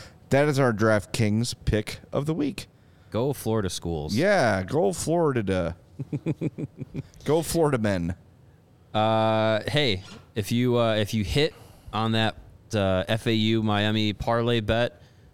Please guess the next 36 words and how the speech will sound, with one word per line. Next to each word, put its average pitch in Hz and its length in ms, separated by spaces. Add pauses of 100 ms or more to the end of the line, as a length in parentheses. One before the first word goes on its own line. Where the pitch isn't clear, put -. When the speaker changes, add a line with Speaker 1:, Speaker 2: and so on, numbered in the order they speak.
(180)
Speaker 2:
that's 107 240
gonna 110 160
be 98 120
putting 104 360
a 92 100
lot 90 260
of 90 80
money 85 440 (200)
right 87 260 (180)
into 87 300
your 78 260
pocket. - 420
Well, 165 260 (260)
kind 87 180
of 80 80
in 80 100
a 73 120
DraftKings 78 560
account, 82 360
but 180 140 (380)
into 185 180
your 135 120
pocket 113 360
figuratively. 123 580 (500)
Another 196 280
way 180 320
to - 160
put 165 180
money 147 420
back 139 420
into 135 200
your 120 140
pocket 110 400
is 101 180
to 98 140
save 107 540